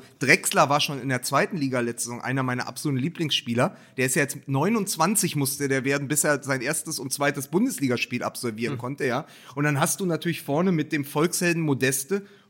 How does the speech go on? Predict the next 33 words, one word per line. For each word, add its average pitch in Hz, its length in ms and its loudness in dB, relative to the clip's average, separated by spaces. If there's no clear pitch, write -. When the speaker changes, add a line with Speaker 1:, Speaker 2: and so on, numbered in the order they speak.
Speaker 1:
äh, 147 240 4
mit 139 200 -4
Cordoba 160 420 0
und 143 140 0
mit 139 140 0
Schindler 170 440 4
noch 196 180 -2
dazu, 190 320 -4
den 147 160 0
sie, 139 80 -4
glaub 139 180 0
ich, 127 80 -4
aus 127 220 -2
Kiel 214 260 0
geholt 127 320 0
haben, 135 140 -4
hast - 280 0
du 180 80 -2
ein 170 80 -2
Offensiv-, 151 600 -4
äh, 160 240 2
Quartett, 165 640 -4
was 139 220 0
dann 143 300 -2
wirklich 165 420 -2
eben 160 200 0
die 147 100 -4
Vorgaben 151 540 0
des 143 180 -4
Trainers 151 380 -2
auch - 160 -6
umsetzen 170 480 -2
kann. 123 180 0